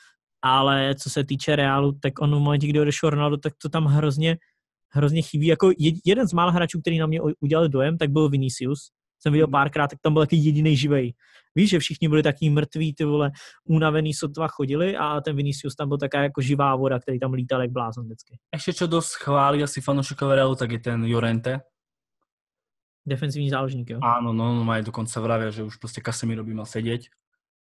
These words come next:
Speaker 1: Aha.
Speaker 2: Takže ja asi kvôli nemu si to dneska pustím, že ak bude hrať, tak že si ho trochu pozriem.
Speaker 1: Myslíš, že bude hrát?
Speaker 2: Asi aj, hej.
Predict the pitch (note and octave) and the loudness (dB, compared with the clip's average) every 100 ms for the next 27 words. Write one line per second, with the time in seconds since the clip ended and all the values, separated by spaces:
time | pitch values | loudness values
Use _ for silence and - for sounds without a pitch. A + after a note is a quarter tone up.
0 | _ - B2+ C3 C#3+ - _ C3+ B2 B2+ | _ -4 -4 -4 -8 -16 _ -2 0 -4
1 | - _ - F3 F3 E3+ E3+ D3+ D#3+ D3 | -8 _ -12 0 4 4 2 -2 0 4
2 | D3 B2 A#2+ A#2+ A#2 - A#2 A#2 - A2 | 6 4 0 -4 -6 -6 -8 -8 -6 -6
3 | A2 - B2+ A#2+ A#2 A2+ A#2+ A#2 A2+ A2+ | -6 -4 -2 -2 -2 0 0 -2 -6 -8
4 | - _ _ _ C3 A2+ - A2 G#2+ A2+ | -18 _ _ _ -14 -12 -10 -12 -12 -14
5 | A#2 A2+ A2 A2+ G#2+ A2+ _ _ _ _ | -14 -10 -10 -8 -12 -14 _ _ _ _
6 | - C3+ - C3 B2+ B2+ A#2+ B2 C#4 - | -2 -2 -2 -4 -2 -2 -4 -6 -8 -10
7 | _ _ _ _ _ _ _ _ - - | _ _ _ _ _ _ _ _ -20 -16
8 | F3 F3 A#2 G2+ A2 | -12 -10 -10 -8 -8